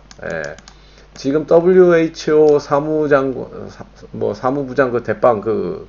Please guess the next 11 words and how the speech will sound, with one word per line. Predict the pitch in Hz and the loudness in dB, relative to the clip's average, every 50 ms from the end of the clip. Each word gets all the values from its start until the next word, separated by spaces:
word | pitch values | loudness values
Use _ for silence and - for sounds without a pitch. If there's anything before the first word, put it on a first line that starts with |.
| - - | -14 -10
안경 | 95 107 113 127 123 - | -8 -6 -6 -6 -6 -4
낀 | - 123 | -2 0
아저씨, | 117 104 110 107 - - 95 92 | 0 0 0 -2 -6 -8 -8 -4
그 | - 113 | -2 0
아저씨가 | 117 117 117 117 - - 110 107 104 104 98 110 110 101 - - - - - - - _ - | 0 0 -2 -4 -8 -10 -10 -8 -8 -4 -2 -2 -2 -2 -4 -8 -18 -20 -20 -20 -20 _ -10
뭐 | - 101 101 95 92 - - - - - _ _ _ - _ _ - - - - _ _ _ _ - | -6 -4 -4 -2 -4 -6 -10 -12 -16 -20 _ _ _ -20 _ _ -20 -20 -20 -20 _ _ _ _ -4
그, | - 131 110 104 | -2 -2 -2 2
그렇대잖아요. | - 151 151 151 - 151 139 147 135 131 117 113 123 131 117 95 85 80 80 82 82 | 2 2 4 4 4 2 2 4 2 2 2 0 0 -2 -2 -4 -4 -6 -10 -14 -14
저 | - 95 90 90 | -14 -12 -12 -12
약간 | 90 90 92 87 80 78 - | -12 -12 -12 -12 -12 -16 -20
이렇게 | 87 - - 87 85 85 | -20 -18 -16 -14 -14 -16